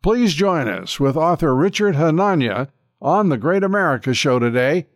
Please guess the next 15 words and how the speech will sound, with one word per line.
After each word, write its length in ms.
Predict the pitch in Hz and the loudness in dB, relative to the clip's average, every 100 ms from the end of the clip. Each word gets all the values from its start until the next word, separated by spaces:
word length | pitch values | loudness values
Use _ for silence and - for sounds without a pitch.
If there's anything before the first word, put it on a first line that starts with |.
| - | -6
His 160 | 123 98 | -6 -2
book 300 | 160 185 143 | -2 0 -2
is 120 | 113 | -2
an 140 | 120 | -2
eye-opener 800 | 123 165 170 160 156 151 165 165 | -2 -2 0 2 2 0 0 -2
and 520 | 123 139 127 120 107 - | -2 -4 -2 -4 -10 -8
comes 320 | 160 180 139 | -4 -4 -4
complete 480 | 139 117 143 180 123 | -4 -2 0 -2 0
with 180 | 120 | -4
plans 460 | - 151 165 180 147 | -2 -2 0 -2 -2
to 100 | 131 | -2
roll 300 | 120 156 180 | 0 2 0
back 400 | 156 160 120 - | 0 0 -2 -2
the 100 | 127 | -2
madness 640 | 135 175 165 113 127 - | 0 0 0 -2 -4 -4